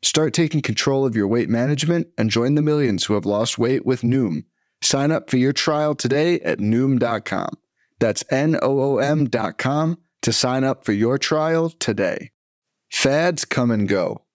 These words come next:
and nowhere more than in the world of weight loss.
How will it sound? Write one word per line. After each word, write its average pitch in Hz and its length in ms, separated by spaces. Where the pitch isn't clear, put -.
and 110 260
nowhere 156 460
more 120 460
than 104 160
in 98 80
the 98 100
world 107 300
of 107 160
weight 110 240
loss. - 480